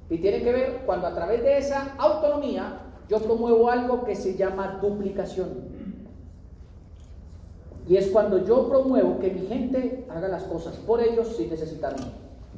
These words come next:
La autonomía es la única herramienta a través de la cual aparecerá verdaderamente líderes duplicados en tu negocio. ¿A cuánto les gustaría tener un negocio así como los asiáticos, de esos asiáticos que aparecen diciendo, "No, pues un día, pues yo entré hace dieciocho años, hoy tengo doscientos diamantes, y pues ahí vamos, dándole,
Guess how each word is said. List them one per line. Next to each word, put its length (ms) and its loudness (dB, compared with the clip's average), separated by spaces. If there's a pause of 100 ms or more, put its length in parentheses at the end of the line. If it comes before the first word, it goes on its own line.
(880)
La 200 6
autonomía 440 2
es 60 -2
la 100 2
única 260 0
herramienta 440 -4
a 40 -6
través 240 -4
de 40 0
la 100 -6
cual 240 0
aparecerá 440 -4
verdaderamente 640 -4
líderes 320 -2
duplicados 480 -2
en 80 -8
tu 80 -8
negocio. 300 -8 (340)
¿A 100 -2
cuánto 200 4
les 100 -2
gustaría 300 2
tener 160 0
un 60 -2
negocio 280 0
así 140 -4
como 160 2
los 120 -2
asiáticos, 480 -4
de 80 -4
esos 140 -6
asiáticos 440 -6
que 280 -8 (240)
aparecen 640 -6
diciendo, 340 -2 (160)
"No, 380 4
pues 180 -2
un 80 -2
día, 460 2
pues 120 -4
yo 100 -2
entré 500 0
hace 180 -4
dieciocho 480 -4
años, 400 0
hoy 140 -4
tengo 240 -2
doscientos 420 -4
diamantes, 640 -6
y 100 -14
pues 140 -16
ahí 100 -10
vamos, 400 -12
dándole, 360 -6